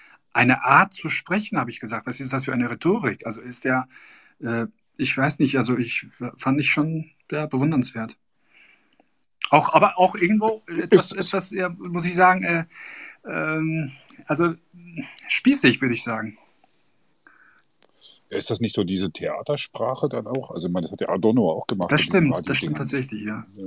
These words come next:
Speaker 2: Äh,
Speaker 1: Vorgetragen
Speaker 2: so,
Speaker 1: hat
Speaker 2: so,
Speaker 1: er auch
Speaker 2: so
Speaker 1: so,
Speaker 2: eher so
Speaker 1: der Adorno auch, das stimmt.
Speaker 2: Ja, theatralisch und nicht, äh,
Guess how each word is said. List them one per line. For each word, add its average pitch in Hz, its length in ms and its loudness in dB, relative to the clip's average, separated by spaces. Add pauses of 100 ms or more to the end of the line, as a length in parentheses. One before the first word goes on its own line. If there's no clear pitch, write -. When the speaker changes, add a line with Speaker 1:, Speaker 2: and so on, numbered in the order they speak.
(260)
Speaker 2:
Äh, - 40 -16
Speaker 1:
Vorgetragen 185 460 6
Speaker 2:
so, 196 120 0
Speaker 1:
hat 160 80 2
Speaker 2:
so, - 60 -2
Speaker 1:
er - 0 -
auch - 100 -2
Speaker 2:
so - 40 -12
Speaker 1:
so, - 60 -6
Speaker 2:
eher 120 80 -2
so 120 100 -4
Speaker 1:
der - 80 -4
Adorno 117 280 -10
auch, 120 300 -10
das 131 120 -4
stimmt. - 380 -2 (720)
Speaker 2:
Ja, 120 220 6 (280)
theatralisch 110 840 0
und 101 140 -6
nicht, - 480 -10
äh, 95 400 -12